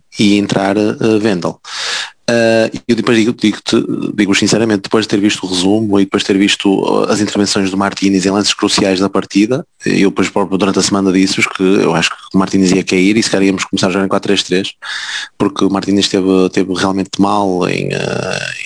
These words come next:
em lances fulcrais, falhando no golo do cantado, não é? E o outro, e depois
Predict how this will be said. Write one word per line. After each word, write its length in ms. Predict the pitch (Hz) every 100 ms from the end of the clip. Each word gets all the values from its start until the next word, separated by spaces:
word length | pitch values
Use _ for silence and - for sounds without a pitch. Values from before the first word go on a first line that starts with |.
| -
em 120 | - 98
lances 240 | 95 90
fulcrais, 440 | 92 85 107 -
falhando 340 | - 98 95 95
no 60 |
golo 320 | 92 90 87 90
do 220 | 90 92
cantado, 540 | - 92 90 95 107
não 100 | 98
é? 100 | 104
E 140 | 104 95
o 40 |
outro, 280 | 98 98 107
e 60 |
depois 340 | 95 107 123